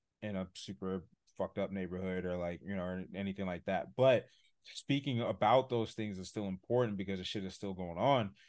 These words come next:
So I have to figure out a way that makes it to where I can rap about the song, or I can rap these things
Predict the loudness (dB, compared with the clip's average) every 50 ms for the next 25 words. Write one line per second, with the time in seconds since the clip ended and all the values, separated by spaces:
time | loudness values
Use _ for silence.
0 | _ _ _ -8 0 2 4 4 6 6 4 4 0 -6 -4 -4 -2 2 2 4
1 | 4 4 2 0 0 0 0 0 0 0 0 0 -2 -2 -2 -6 _ -8 -6 -4
2 | -2 -2 -4 -4 -6 -6 -4 -4 -6 -6 _ _ -8 -6 -4 -2 -2 0 0 0
3 | 0 -2 -4 -6 -6 -8 -8 -6 -6 -4 -4 -4 -4 0 2 2 2 2 0 0
4 | 2 2 2 2 0 -6 -4 -2 -2 0 0 0 0 0 0 -2 -2 0 0 0
5 | 0 -2 -8 -10 -6 -6 -4 -4 -4 -6 -8 -10